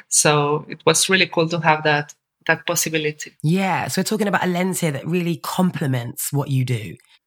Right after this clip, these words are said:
Speaker 1: Yeah. Uh, I mean, for, as a traveler, you need something that is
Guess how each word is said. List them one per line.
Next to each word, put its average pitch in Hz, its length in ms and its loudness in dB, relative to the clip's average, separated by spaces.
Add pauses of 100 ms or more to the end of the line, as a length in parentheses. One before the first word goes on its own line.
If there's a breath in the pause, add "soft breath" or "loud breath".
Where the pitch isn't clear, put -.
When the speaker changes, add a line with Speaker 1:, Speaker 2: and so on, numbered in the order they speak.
(120)
Speaker 1:
Yeah. 240 480 6
Uh, 202 400 4
I 214 100 4
mean, 196 640 2
for, 185 680 4 (200)
as 208 100 6
a 196 80 6
traveler, 208 720 4 (160)
you 196 120 4
need 180 280 0
something 175 440 0
that 160 140 4
is - 260 -2